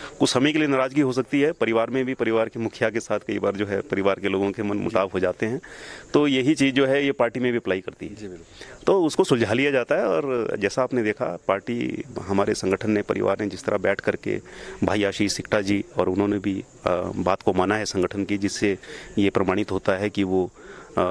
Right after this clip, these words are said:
Speaker 1: पार्टी के और संगठन के सच्चे सिपाही हैं। तो सारी बात सुलझा ली गई है प्रेमपूर्वक, अब आप कोई मनमुटाव किसी से भी नहीं है।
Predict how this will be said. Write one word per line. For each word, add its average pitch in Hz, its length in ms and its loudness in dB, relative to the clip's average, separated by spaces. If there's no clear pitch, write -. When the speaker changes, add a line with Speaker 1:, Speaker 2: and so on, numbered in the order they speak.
Speaker 1:
पार्टी 92 280 0
के 98 220 2
और 90 340 0
संगठन 92 460 0
के 92 80 2
सच्चे 95 280 -2
सिपाही 87 400 -4
हैं। 98 160 -6
तो - 60 4
सारी 117 260 0
बात 135 140 2
सुलझा 98 260 0
ली 87 160 0
गई 78 200 -2
है 101 200 -12
प्रेमपूर्वक, 98 440 2
अब 113 120 2
आप 107 180 0
कोई 127 100 2
मनमुटाव 98 440 2
किसी 107 280 -4
से 92 120 -4
भी 87 80 -4
नहीं 78 220 -10
है। - 80 -20